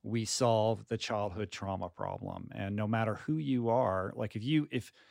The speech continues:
if addiction or compulsive behaviors show up in your life, the only path towards true healing is to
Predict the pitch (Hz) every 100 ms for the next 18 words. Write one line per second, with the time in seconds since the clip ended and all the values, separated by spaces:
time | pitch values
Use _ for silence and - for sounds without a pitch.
0 | _ - 127 - _ _ _ _ _ _
1 | 135 110 151 151 156 147 147 127 - 113
2 | - 120 123 110 98 110 107 104 98 -
3 | 104 101 98 98 101 95 98 92 92 -
4 | _ _ _ _ _ _ - 113 120 139
5 | 143 139 131 - 120 117 117 113 - 117
6 | 110 98 - - 113 98 107 104 98 95
7 | 98 - 101 - - 101